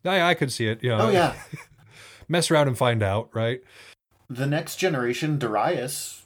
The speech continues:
Speaker 2: uh, who is the next great Achaemenid Persian, absolutely loses an army going out doing the same thing. He doesn't go with them this time, but most of the army dies.
Speaker 1: Yeah. So yeah, this is a, it's a, it's a big issue,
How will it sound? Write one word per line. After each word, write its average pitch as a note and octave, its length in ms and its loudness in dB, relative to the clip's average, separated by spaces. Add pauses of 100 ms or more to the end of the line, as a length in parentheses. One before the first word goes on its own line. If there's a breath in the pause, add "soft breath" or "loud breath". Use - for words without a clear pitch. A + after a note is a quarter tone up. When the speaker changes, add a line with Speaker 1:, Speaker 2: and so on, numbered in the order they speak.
Speaker 2:
uh, A2 440 -4
who A#2 440 -4
is G#2+ 200 -4
the A2+ 60 -8
next B2 300 -8
great - 300 -8 (360)
Achaemenid A2 380 -8
Persian, A#2+ 320 -8
absolutely A#2 920 -4 (120)
loses G#2+ 440 -6
an A2 100 -8
army G#2 480 -8
going A2+ 280 -2
out C3 160 -10
doing B2 240 -4
the B2+ 100 -4
same D#3 220 -4
thing. B3+ 320 -2 (100)
He D3 120 2
doesn't B2 240 -2
go G2+ 120 -14
with - 240 -2
them C4+ 160 -4
this A#2+ 200 -4
time, B2 300 -6 (760)
but C#3 140 -2
most C3+ 140 -4
of - 40 -8
the B2 100 -2
army A3+ 220 -2
dies. C#3+ 360 -2 (920 loud breath)
Speaker 1:
Yeah. A2 180 -10 (280)
So A#2+ 300 -2
yeah, C3 160 2
this B2+ 180 -2
is C3+ 120 -2
a, C3+ 300 -2
it's D3 200 -10
a, C#3 100 -6
it's C3 140 -6
a B2+ 40 -8
big D3 180 -4
issue, B2+ 300 -6